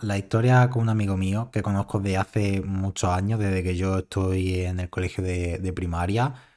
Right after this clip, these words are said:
Ese amigo me ha acompañado a mí durante toda la etapa de, de la secundaria,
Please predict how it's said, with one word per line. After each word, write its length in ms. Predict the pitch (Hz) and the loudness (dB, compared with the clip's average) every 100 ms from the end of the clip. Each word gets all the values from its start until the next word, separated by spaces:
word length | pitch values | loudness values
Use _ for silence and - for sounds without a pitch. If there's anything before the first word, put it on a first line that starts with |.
| _ - | _ -4
Ese 180 | 107 117 | 0 2
amigo 300 | 110 107 107 | 2 2 2
me 80 | |
ha 20 | 101 | 2
acompañado 560 | 101 98 98 95 95 | 0 -2 0 0 0
a 60 | 95 | 0
mí 260 | 98 98 | 0 -2
durante 540 | 90 92 92 92 90 87 | -2 -4 -4 -4 -6 -4
toda 200 | 92 90 | -2 -2
la 100 | 87 | -2
etapa 420 | 92 85 90 87 | -4 -4 -2 -2
de, 380 | 90 87 82 80 | -2 -4 -4 -6
de 160 | 90 | -6
la 100 | 90 | -6
secundaria, 800 | - - 90 90 92 104 123 160 | -6 -8 -8 -4 -2 0 0 -2